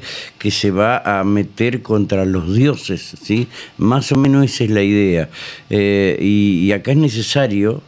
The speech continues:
es necesario que todos nos metamos en esto, de una u otra manera, no avasallar, eh, los derechos, los poderes, no, no, no, pero tenemos que meternos en esto, porque si no, lamentablemente nos van a llevar puestos.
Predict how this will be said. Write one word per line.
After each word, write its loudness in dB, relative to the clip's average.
es 0
necesario 0
que -2
todos 2
nos 2
metamos 2
en 0
esto, -4
de 2
una 4
u 2
otra 0
manera, 2
no 2
avasallar, -2
eh, 0
los 0
derechos, 2
los -2
poderes, 2
no, 4
no, 4
no, 0
pero 0
tenemos 2
que -4
meternos 2
en 2
esto, -2
porque 0
si 2
no, 4
lamentablemente 2
nos 2
van 2
a 4
llevar 0
puestos. 0